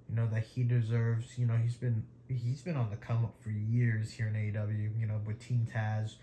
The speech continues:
with Ricky Starks, his feud thing with Wardlow and Joe. Like, now I found, he gets, now he's the face of T N T.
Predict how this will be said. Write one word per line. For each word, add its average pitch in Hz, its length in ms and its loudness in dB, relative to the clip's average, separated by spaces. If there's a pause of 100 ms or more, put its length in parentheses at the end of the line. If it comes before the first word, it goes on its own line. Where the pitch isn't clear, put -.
(380)
with 101 120 -6 (100)
Ricky 110 760 0 (480)
Starks, 113 580 -2
his 110 180 -6
feud 117 480 2 (380)
thing 117 220 2
with - 160 -6
Wardlow 113 340 0
and 104 180 0
Joe. 120 600 4 (560)
Like, 113 160 -6 (340)
now 120 240 0
I 117 60 0
found, 117 280 -2
he 151 120 2
gets, 262 440 -4
now 143 200 -2
he's 139 400 -2
the 123 80 -4
face 120 320 0
of 117 100 -12
T 127 180 -2
N 117 120 2
T. 117 340 -2